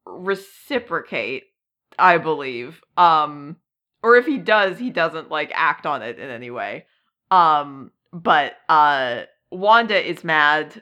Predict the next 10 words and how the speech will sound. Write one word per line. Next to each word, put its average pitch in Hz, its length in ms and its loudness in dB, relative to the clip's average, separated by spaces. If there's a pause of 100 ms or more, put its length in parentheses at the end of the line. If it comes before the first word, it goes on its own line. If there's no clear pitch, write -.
(120)
that, 147 600 0
uh, 139 580 2 (180)
this 160 360 -6 (380)
woman 151 500 -4
is 147 260 -8
flirting 143 680 -4
with 143 240 -2 (500)
her 170 320 2
man. 127 480 -2 (460)
Um, 143 640 2